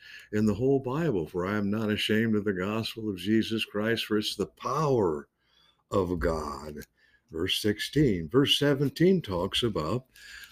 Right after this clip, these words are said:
the righteousness of God. Um, uh, "For therein,"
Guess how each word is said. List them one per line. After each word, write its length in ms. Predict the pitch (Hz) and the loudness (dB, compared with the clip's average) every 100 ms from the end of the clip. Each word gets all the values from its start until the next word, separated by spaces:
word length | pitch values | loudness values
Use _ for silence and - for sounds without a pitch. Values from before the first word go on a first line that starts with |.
| - | -4
the 300 | 107 127 123 - - - | 2 2 2 -6 -20 -10
righteousness 1300 | 101 113 170 220 226 - 87 - 90 85 87 - - _ _ _ - | -4 0 6 6 6 2 0 0 -2 -2 -2 -2 -6 _ _ _ -4
of 240 | 101 90 85 | -2 -2 -2
God. 540 | 87 85 78 76 78 _ _ _ _ - | -2 -2 -4 -8 -12 _ _ _ _ -6
Um, 420 | 98 87 87 82 82 _ _ _ _ _ _ _ _ - | -4 -2 -2 -6 -10 _ _ _ _ _ _ _ _ -4
uh, 280 | 104 95 92 101 _ _ _ - | 0 0 -2 -6 _ _ _ 2
"For 180 | 117 | 6
therein," 800 | 110 113 143 135 160 143 135 156 | 8 10 10 10 10 8 6 2